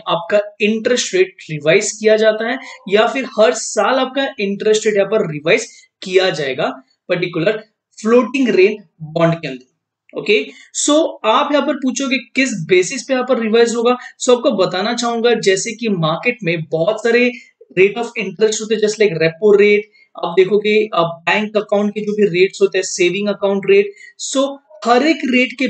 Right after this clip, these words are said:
basis पे यहाँ पर decide किया जाता है कि यहाँ पर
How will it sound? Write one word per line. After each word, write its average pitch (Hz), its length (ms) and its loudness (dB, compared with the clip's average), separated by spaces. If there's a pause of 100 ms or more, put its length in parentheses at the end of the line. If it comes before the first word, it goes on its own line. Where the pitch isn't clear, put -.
basis 208 460 0
पे 196 140 6 (320)
यहाँ 202 200 2
पर 208 120 4
decide 202 520 0
किया 220 140 6
जाता 214 300 4
है 240 100 -2 (280)
कि 220 60 2
यहाँ 214 180 4
पर 233 240 0